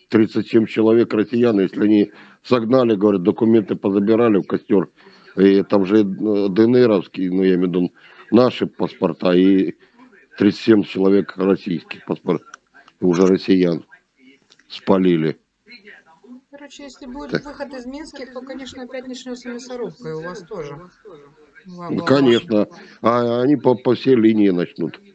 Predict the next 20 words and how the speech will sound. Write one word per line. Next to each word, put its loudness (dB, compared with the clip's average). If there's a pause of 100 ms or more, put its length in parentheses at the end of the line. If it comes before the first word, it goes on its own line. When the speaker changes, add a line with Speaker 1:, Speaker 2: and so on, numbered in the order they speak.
(420)
Speaker 1:
тогда 2
бубухать. -2 (960)
Начнут -2
по 2
всей 0
линии. 0 (180)
Тут -4
же, 0
Speaker 2:
Даже -8
Speaker 1:
наверное, 2
Speaker 2:
говорит, -14 (520)
блин, -14
пиздец. -10
Speaker 1:
замолчали. 0 (2000)
Они 4
и 6
утром 6
из 4
Осядка 0
обстреляли. 0